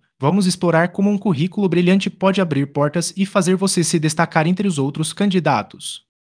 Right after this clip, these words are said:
Você vai aprender sobre os formatos certos, as seções obrigatórias e as habilidades que precisam brilhar.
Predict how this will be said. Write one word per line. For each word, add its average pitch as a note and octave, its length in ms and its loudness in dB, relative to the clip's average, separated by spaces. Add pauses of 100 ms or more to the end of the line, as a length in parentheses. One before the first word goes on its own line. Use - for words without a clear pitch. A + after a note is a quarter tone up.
Você C3+ 220 0
vai E3 160 4
aprender F3 460 2
sobre D#3+ 260 -2
os F#3 100 0
formatos F3 500 2
certos, B2 540 -2
as E3+ 140 2
seções D#3+ 400 0
obrigatórias D#3 840 0
e F#3+ 80 2
as F#3+ 160 2
habilidades D3+ 640 0
que G3 120 -2
precisam F#3+ 420 0
brilhar. B2 560 -2